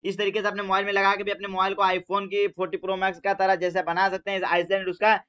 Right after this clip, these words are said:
दोस्तों उम्मीद करता हूँ ये वीडियो आपको पसंद आएगा। वीडियो पसंद आए वीडियो को लाइक कर दीजिए, चैनल पर चैनल को सब्सक्राइब करके बेल आइकन शेयर करेंगे। दोस्तों आगे भी इस प्रकार की इंटरेस्टिंग और अमेजिंग आपको वीडियो देखने मिले। दोस्तों आज के इतना ही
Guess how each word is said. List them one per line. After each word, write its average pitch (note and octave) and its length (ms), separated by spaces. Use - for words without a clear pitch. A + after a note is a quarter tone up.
दोस्तों E3+ 200
उम्मीद F#3 220
करता G3 180
हूँ G3 80
ये G3 60
वीडियो F#3 220
आपको F#3 140
पसंद F#3 300
आएगा। G3 140
वीडियो F#3+ 260
पसंद F3+ 240
आए F#3+ 80
वीडियो F3+ 180
को F3+ 60
लाइक F3+ 240
कर G3+ 60
दीजिए, G3+ 160
चैनल G3 240
पर F#3+ 220
चैनल F#3 160
को E3+ 100
सब्सक्राइब F#3 340
करके F#3+ 200
बेल F#3+ 380
आइकन G3 160
शेयर G3 160
करेंगे। F3 300
दोस्तों E3+ 220
आगे F3 180
भी F#3+ 80
इस F3 80
प्रकार F#3 220
की F3 80
इंटरेस्टिंग F3 360
और F#3 120
अमेजिंग E3 340
आपको F3 140
वीडियो E3+ 200
देखने E3+ 200
मिले। D#3 160
दोस्तों D#3+ 280
आज D#3+ 100
के - 80
इतना F3 200
ही A3+ 200